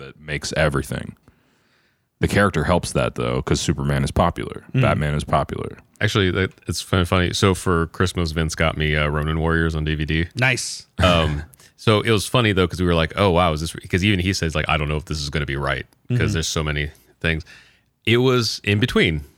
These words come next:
Speaker 3: The actual episode is the Ronin Warriors, American Unchanged. For whatever reason on the D V D, they put the Japanese intro and outro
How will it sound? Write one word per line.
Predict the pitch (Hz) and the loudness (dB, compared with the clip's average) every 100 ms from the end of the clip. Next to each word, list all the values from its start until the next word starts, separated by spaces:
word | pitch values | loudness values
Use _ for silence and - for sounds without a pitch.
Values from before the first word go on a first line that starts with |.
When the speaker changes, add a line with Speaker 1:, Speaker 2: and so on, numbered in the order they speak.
| _ _ _ _ _ | _ _ _ _ _
Speaker 3:
The | 95 | 0
actual | 104 117 139 | 0 0 0
episode | - 131 117 85 76 104 - - _ - | 0 0 0 2 2 0 -6 -20 _ -4
is | 87 82 | -2 -2
the | 85 | 0
Ronin | 90 92 90 | 2 2 2
Warriors, | 85 76 73 | 0 -2 -4
American | 76 87 92 87 90 87 85 87 - - | 0 2 2 0 -2 -2 -4 -8 -10 -4
Unchanged. | 87 - 82 87 101 - _ _ _ | -2 0 0 0 -4 -8 _ _ _
For | 82 | -2
whatever | 80 98 120 131 | 2 4 4 4
reason | 151 139 | 2 2
on | 123 | 0
the | 113 | 2
D | |
V | 113 | 0
D, | 127 127 | 0 -2
they | 123 98 | 0 0
put | - 107 | 0 -2
the | 85 | 2
Japanese | 98 107 107 95 | 2 2 0 0
intro | 101 - 107 | 0 2 4
and | 95 | 4
outro | 98 - 73 | 2 -2 -6